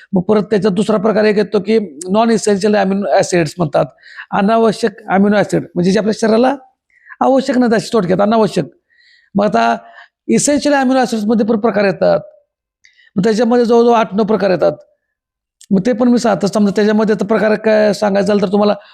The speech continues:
ल्युसीन आहे, लायसिन आहे, आयसोल्युसीन आहे, हे असली नावं जर तुम्हाला घेत बसलो तर तुम्हाला काय उपयोग आहे, याचा आपला संबंध नाही. मला कशातून मिळतंय, प्रोटीन कुठलं घ्यायला पाहिजे,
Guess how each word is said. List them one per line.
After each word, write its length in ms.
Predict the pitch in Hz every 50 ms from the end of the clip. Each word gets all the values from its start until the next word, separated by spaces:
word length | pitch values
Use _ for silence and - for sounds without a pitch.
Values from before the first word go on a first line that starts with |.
| _ _
ल्युसीन 360 | 202 202 214 - - 233 214
आहे, 200 | 220 202 202 202 202
लायसिन 340 | 208 202 175 - 214 202 208
आहे, 280 | 190 202 190 185 185 175 - - - - - -
आयसोल्युसीन 540 | 202 190 160 233 220 214 208 160 226 208
आहे, 300 | 208 190 196 190 185 180 175 156 - - _ _ _ _ -
हे 60 | 254
असली 260 | 277 285 - - 294
नावं 300 | 262 277 285 269 262 262 214
जर 100 | 269 240
तुम्हाला 300 | 269 262 233 247 240 233
घेत 140 | 208 233
बसलो 480 | 196 202 220 180 - - 185 185 190 196 185 - _ _ _ _ _ _ -
तर 80 | 247
तुम्हाला 360 | 220 - 269 240 277 277 277 277
काय 160 | - 277 277
उपयोग 280 | 269 254 269 247 233 226
आहे, 100 | 233 226
याचा 220 | 233 240 233 - 269
आपला 200 | 247 247 254 247
संबंध 360 | - 269 247 240 254 240 226
नाही. 120 | 208 185 - - _ _ _ _ _ _ _ -
मला 180 | 180 220 277
कशातून 400 | 277 285 262 254 254 262 254 254
मिळतंय, 480 | 247 254 247 247 254 233 226 226 220 220 214 - _ _ _ _ _
प्रोटीन 320 | 226 240 214 185 247 233 214
कुठलं 280 | 254 220 208 226 240
घ्यायला 200 | 214 233 226 220
पाहिजे, 420 | 190 226 208 185 185 202 202 208